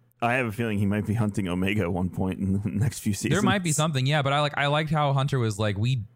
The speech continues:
Speaker 2: we don't need to be enemies." And even, like, with Omega, like, when Omega said, she's like, "They're your brothers and you're my brother." And I was just like, "Oh, ow." And it's just like, it, and she's right. And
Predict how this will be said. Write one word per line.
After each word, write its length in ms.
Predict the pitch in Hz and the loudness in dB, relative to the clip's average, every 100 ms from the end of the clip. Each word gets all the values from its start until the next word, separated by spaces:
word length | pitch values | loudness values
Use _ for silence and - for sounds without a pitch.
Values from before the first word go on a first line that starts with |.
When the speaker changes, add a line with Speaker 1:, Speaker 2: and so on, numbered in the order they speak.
| _ _ _ | _ _ _
Speaker 2:
we 140 | 107 123 | -2 -2
don't 460 | 98 123 131 123 | 0 0 0 0
need 400 | 101 101 104 98 | 0 0 0 0
to 100 | - | -2
be 440 | 85 92 90 82 - - | -2 0 2 0 -4 -2
enemies." 560 | 92 87 82 80 78 | 0 0 0 -2 -2
And 100 | 107 | 0
even, 220 | 143 170 | 2 2
like, 120 | 156 131 | 0 0
with 140 | 117 | 0
Omega, 480 | 120 110 107 113 101 | 0 2 0 0 0
like, 140 | 101 | 0
when 100 | 107 120 | 0 0
Omega 340 | 113 101 113 | 0 0 0
said, 200 | 113 135 | -2 -2
she's 180 | - 107 | -2 -2
like, 260 | 92 90 78 _ _ _ _ _ _ _ _ _ | 0 -2 -4 _ _ _ _ _ _ _ _ _
"They're 180 | 110 127 | -2 0
your 220 | 202 220 | 2 0
brothers 520 | 147 110 123 117 101 95 | 2 2 2 2 0 0
and 120 | 101 | 0
you're 200 | 110 147 | 2 2
my 260 | 127 104 | 2 2
brother." 340 | 117 101 95 95 | 2 0 0 0
And 120 | 92 | 0
I 100 | 107 | 0
was 80 | 120 | 0
just 140 | 123 | -2
like, 200 | 107 113 - - - | 0 -2 -4 -10 -4
"Oh, 640 | 185 196 170 165 151 - - | 0 2 2 0 0 -4 -6
ow." 880 | 165 175 180 156 156 156 143 123 104 _ _ - | -2 2 2 2 2 2 2 0 -2 _ _ -6
And 120 | 135 | 0
it's 80 | 156 | 0
just 200 | 151 143 | -2 -4
like, 140 | 131 - | -4 -2
it, 180 | 170 165 | -2 0
and 160 | 190 185 | 0 0
she's 220 | 214 185 | -2 0
right. 260 | 226 247 | 0 0
And 140 | 143 | 2